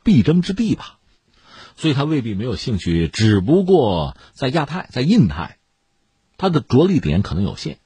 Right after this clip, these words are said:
对俄罗斯来讲，真的是介入到亚太或者印太这个区域吧，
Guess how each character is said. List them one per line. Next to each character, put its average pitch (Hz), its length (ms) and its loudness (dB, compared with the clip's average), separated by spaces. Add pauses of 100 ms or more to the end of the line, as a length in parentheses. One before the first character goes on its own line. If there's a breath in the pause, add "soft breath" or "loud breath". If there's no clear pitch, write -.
(640 loud breath)
对 240 140 4
俄 - 160 0
罗 190 140 2
斯 - 160 -6
来 135 140 0
讲， 71 300 -4
真 180 160 4
的 156 100 4
是 80 220 -8
介 175 180 0
入 104 140 0
到 90 100 -2
亚 113 200 -2
太 - 140 -6
或 98 140 -6
者 73 60 -4
印 123 240 4
太 78 240 -4
这 98 100 -8
个 - 80 -12
区 196 380 0
域 139 140 2
吧， - 200 -16